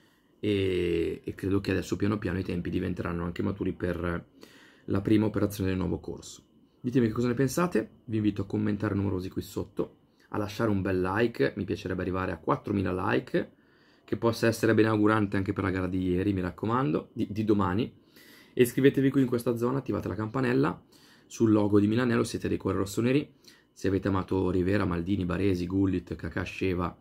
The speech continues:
eh, e Vani, e Pierino Prati, Seba Rossi, Milanisti Doc, e se avete qui Materazzi, a maggior ragione, non potete non iscriversi.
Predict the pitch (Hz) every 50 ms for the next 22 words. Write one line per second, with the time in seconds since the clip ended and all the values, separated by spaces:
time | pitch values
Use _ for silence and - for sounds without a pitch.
0 | _ _ _ - - _ _ _ _ _ - 90 82 85 - - 90 87 95 85
1 | 82 87 107 139 - - - _ _ _ _ _ _ _ _ _ _ _ _ -
2 | 101 101 101 98 95 92 92 90 90 90 90 87 85 85 87 85 87 - - -
3 | 90 92 98 92 95 95 80 82 - - 147 - - - _ _ _ _ _ _
4 | _ _ _ _ _ _ _ - - 117 107 107 101 98 95 92 90 - - -
5 | 147 - - - _ _ _ _ _ _ _ _ _ _ _ _ _ _ _ _
6 | _ _ _ _ _ _ _ _ - 110 110 110 107 104 - - 147 135 117 110
7 | 117 - - - 180 - - 110 104 - - 101 98 98 98 107 98 - 110 104
8 | 98 101 98 113 - 95 90 90 - - 98 101 95 87 90 90 90 85 87 87
9 | 92 95 104 117 120 117 131 127 123 113 123 120 113 120 117 113 107 104 95 98
10 | - - 87 82 80 80 85 - - - -